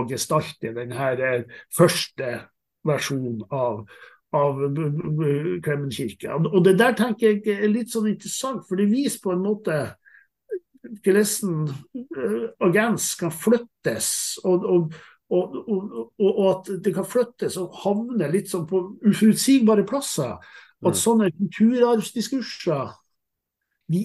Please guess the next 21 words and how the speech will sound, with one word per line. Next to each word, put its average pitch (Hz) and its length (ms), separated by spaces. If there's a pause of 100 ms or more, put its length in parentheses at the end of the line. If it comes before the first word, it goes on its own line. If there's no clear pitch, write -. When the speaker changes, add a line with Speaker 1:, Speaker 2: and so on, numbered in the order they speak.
(120)
Speaker 1:
er 247 180
aldri, 208 680 (880)
de 196 100
er 220 80
aldri 262 240
forutsigbare. 165 720
De 175 160
går 254 380 (160)
aldri 220 480 (520)
like, 190 360 (200)
likedan. 151 840 (680)
Og 180 120
man 196 180
må 226 80
Speaker 2:
Mm. 226 80
Speaker 1:
på 214 80
en 190 80
måte 202 300
se - 180
på 220 320
hver 220 400